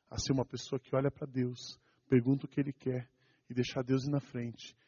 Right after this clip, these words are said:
tirar o ego, tira, não deixa o seu ego dirigir você, deixa Deus dirigir você e trabalhe pro desenvolvimento da sua família, da sua empresa, dos seus negócios, do nosso país,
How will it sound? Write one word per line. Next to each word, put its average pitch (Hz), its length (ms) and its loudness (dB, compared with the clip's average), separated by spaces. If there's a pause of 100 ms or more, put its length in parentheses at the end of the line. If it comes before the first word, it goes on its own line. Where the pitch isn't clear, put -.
(140)
tirar 131 320 4
o 135 120 8
ego, 143 440 4 (1080)
tira, 160 340 6
não 151 220 8
deixa 160 260 8
o - 20 -6
seu 180 200 2
ego 170 180 4
dirigir 160 380 -6
você, 151 420 -4 (800)
deixa 135 240 6
Deus 156 220 6
dirigir 156 340 0
você 143 440 -2 (420)
e 127 40 -2
trabalhe 123 520 6
pro - 140 2
desenvolvimento 117 720 0
da 117 100 -4
sua 143 160 0
família, 127 500 2
da 120 80 0
sua 139 200 2
empresa, 120 480 6
dos 110 160 -12
seus 127 160 0
negócios, 117 600 0
do 113 60 0
nosso 131 260 6
país, 120 520 2